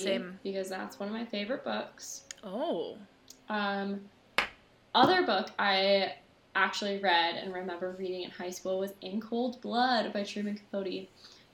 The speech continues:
Speaker 2: And that is actually, like, what got me hooked on true crime. That was, like, the first true crime book I read. And, like, that's what kinda got me obsessed with, like, true crime books and true crime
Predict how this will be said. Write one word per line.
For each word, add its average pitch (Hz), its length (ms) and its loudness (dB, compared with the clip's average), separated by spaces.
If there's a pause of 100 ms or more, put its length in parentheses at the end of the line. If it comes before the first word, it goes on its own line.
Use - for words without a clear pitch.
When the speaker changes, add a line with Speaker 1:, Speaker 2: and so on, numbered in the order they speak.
(120)
Speaker 2:
And 190 680 0 (440)
that 196 340 6
is - 80 -6
actually, 202 640 2
like, 180 380 2 (160)
what 196 180 -2
got 202 160 2
me 185 220 -4 (120)
hooked 185 400 -2
on 202 180 -6
true 180 240 -6
crime. - 480 -8 (320)
That 185 120 2
was, 190 140 2
like, 214 100 -4
the 220 60 -2
first 202 380 -2
true 208 220 0
crime 180 340 -2
book 208 220 -2
I 226 120 0
read. 254 400 2 (420)
And, 185 580 2
like, 180 180 0
that's 175 200 -2
what 185 80 -8
kinda 185 180 -6
got 160 180 -2
me 165 120 -6
obsessed - 480 -4
with, 175 140 -6
like, 170 120 -6
true - 200 -8
crime 175 260 -8
books 165 480 -8
and 160 320 -6
true 160 140 -12
crime 139 240 -10